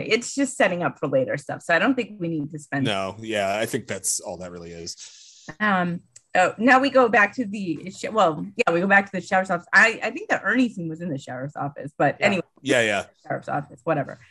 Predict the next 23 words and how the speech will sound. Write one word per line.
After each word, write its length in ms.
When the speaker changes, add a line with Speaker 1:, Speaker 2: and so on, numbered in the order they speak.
Speaker 1:
Um, 480
and 100
we, 480
we 140
have 240
a 80
brief, 400
like, 260
it 300
could 80
be 100
a 40
Lucy, 460
Andy, 180
Dick 320
moment, 320
but 80
it's 140
really 160
just 180
Andy 340
and 220
Dick 560